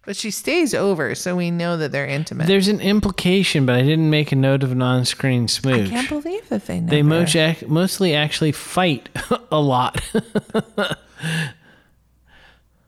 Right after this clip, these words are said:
Speaker 1: Well,
Speaker 2: But
Speaker 1: not at first.
Speaker 2: I'm sure, I'm sure there is one. I just didn't notice it.
Speaker 1: Okay. And how about a driving record?
Speaker 2: Okay. So this is, uh, one of the things we talked about with Superfan Lisa is the use of cars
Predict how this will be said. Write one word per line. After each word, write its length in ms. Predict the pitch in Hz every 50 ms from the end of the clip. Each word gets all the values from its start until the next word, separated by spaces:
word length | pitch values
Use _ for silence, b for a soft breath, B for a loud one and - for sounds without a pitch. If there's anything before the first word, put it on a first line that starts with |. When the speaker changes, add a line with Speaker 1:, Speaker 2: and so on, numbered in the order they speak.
| _ _ -
Speaker 1:
Well, 120 | 294 320
Speaker 2:
But 40 | 330
Speaker 1:
not 180 | 349 339 339
at 140 | 302 - -
first. 440 | - - 208 185 156 139 139 143 170
Speaker 2:
I'm 140 | 196 214 214
sure, 280 | - - 233 233 208
I'm 180 | 98 156 180 180
sure 220 | 170 - 185 175
there 260 | 160 147 139 123 120 113
is 220 | 113 110 - -
one. 160 | 120 110 110
I 120 | 110 113 113
just 240 | 117 123 113 -
didn't 240 | - 107 85 78 71
notice 420 | 67 64 62 65 - - - - -
it. 40 |
Speaker 1:
Okay. 160 | 196 185 - - - - _
And 180 | - 185 208 196
how 120 | 190 202
about 140 | 185 - 185
a 80 | 190 -
driving 300 | 185 160 135 131 - -
record? 1000 | - - - - - - - - - - - - - - - - 180 202 196
Speaker 2:
Okay. 380 | - 160 123 - - - - -
So 580 | - - 180 165 160 156 156 160 160 151 147 - -
this 240 | 190 220 233 226
is, 220 | 240 220 202 - 175
uh, 40 | - - -
one 180 | - 160 185 190
of 60 | 196 185
the 40 |
things 240 | 180 180 175 147 -
we 60 | 156
talked 340 | 143 - 143 135 139 135 -
about 440 | 151 135 135 127 127 127 127 - -
with 420 | 131 131 127 123 120 120 - -
Superfan 680 | - - - 156 143 - 135 - - 127 120 117 113 120
Lisa 440 | 123 113 - - 127 123 123 - -
is 480 | 104 120 135 127 120 117 113 113 113 -
the 100 | - 123
use 320 | 113 117 120 123 120 -
of 160 | 113 107 -
cars 680 | - - - 240 226 147 107 101 104 110 120 127 - -